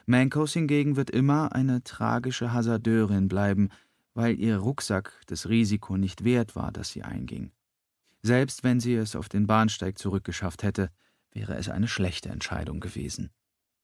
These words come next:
Der unterschiedliche Ausgang, Leben versus Tod, entspricht nur zufällig dem Unterschied der Ziele. In dem einen Fall die Rettung eines unschuldigen, hilflosen Menschenlebens, in dem anderen die eines Rucksacks.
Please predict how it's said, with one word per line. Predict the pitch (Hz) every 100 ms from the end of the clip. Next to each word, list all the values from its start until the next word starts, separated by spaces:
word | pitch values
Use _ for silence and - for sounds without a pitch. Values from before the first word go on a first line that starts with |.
| _
Der | - -
unterschiedliche | 147 139 120 120 101 - 95
Ausgang, | 123 139 95 92 82 - -
Leben | 104 120 107 101 92
versus | 98 95 87 -
Tod, | - 123 107 - _ _ _ -
entspricht | 113 - 143 120
nur | 110
zufällig | - 139 131 110 92
dem | - 92
Unterschied | - 117 104 95 - 92
der | 92
Ziele. | - - 73 - - _ _ _ _ _ _ _
In | 120
dem | 117 107
einen | - 131 127
Fall | 113 131 120
die | 113
Rettung | 113 117 135 139 135
eines | 107 113 104 -
unschuldigen, | - 131 135 - 113 107 104
hilflosen | 92 98 120 - 104 101 117
Menschenlebens, | 120 120 - 98 90 78 85 - _ _ _ _ _ _ -
in | 117
dem | 113 107
anderen | 113 113 117 123 117
die | 113 110
eines | - 95 95 101
Rucksacks. | 120 - 65 - - -